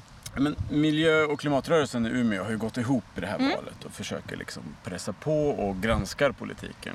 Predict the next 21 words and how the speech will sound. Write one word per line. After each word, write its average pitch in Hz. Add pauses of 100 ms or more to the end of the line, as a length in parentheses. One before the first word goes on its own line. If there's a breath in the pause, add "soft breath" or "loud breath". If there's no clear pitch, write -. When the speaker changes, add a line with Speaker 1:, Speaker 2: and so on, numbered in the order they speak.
Speaker 1:
lokalt. - (480 loud breath)
Eh, 92
och 101
då 104
har 101
vi, 95 (280)
vi 110
utgår 107
främst 113
från 98
två 110
saker. -
Det 92
ena 95
är 87
en 90
granskning 104
som 101
vi 110
har 117
gjort, 147